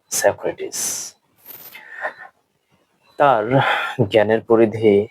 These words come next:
এত বিশাল, এত ব্যাপক যে আজ পৃথিবীতে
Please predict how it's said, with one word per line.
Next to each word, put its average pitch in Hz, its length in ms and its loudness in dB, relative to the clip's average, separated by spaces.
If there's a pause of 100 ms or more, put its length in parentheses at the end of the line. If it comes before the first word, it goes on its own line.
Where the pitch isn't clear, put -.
(140)
এত - 280 0
বিশাল, 98 760 0
এত 104 220 0
ব্যাপক 95 640 0
যে 92 280 -2 (800)
আজ 101 440 0 (580)
পৃথিবীতে 101 680 2